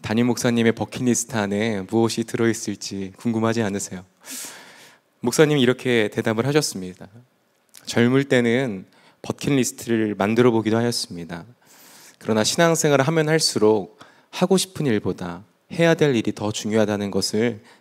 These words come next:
깨닫습니다." 라고 대답을 하셨습니다. 이 말씀을 듣는데 은혜가 되더라고요. 네, 여러분, 해야 할 일은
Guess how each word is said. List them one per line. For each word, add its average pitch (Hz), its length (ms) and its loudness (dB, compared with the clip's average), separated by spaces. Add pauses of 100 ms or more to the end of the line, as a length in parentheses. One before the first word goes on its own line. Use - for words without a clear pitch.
깨닫습니다." 101 760 -2
라고 95 460 -4 (300)
대답을 104 340 -4
하셨습니다. 117 640 -10 (520)
이 135 100 2
말씀을 117 420 4
듣는데 117 720 -4 (380)
은혜가 127 300 2
되더라고요. 90 500 -10 (1300)
네, 104 60 -4
여러분, 104 360 0
해야 175 300 6
할 175 240 4
일은 110 460 0